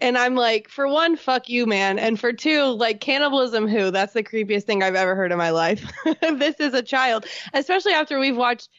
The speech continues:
seven episodes of her and Joel finding this, like, father-daughter type relationship because she is still very much a child. For him to say, like,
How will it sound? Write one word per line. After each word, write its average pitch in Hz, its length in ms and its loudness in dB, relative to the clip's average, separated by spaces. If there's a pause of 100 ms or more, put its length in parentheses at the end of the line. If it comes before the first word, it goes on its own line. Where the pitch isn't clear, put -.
(120)
seven 294 400 0
episodes 226 640 0
of 233 160 -2
her 254 280 0
and 226 140 0
Joel 214 380 0
finding 208 680 0
this, 208 220 -2
like, 202 220 -2
father-daughter 202 840 0
type 208 300 -2
relationship 208 680 0
because 214 300 -4
she 196 240 -2
is 208 160 -2
still 240 200 -2
very 240 180 2
much 240 240 -2
a - 20 -14
child. 240 320 0
For 233 140 -4
him 220 320 -2
to 233 120 -2
say, 214 260 0
like, 202 280 0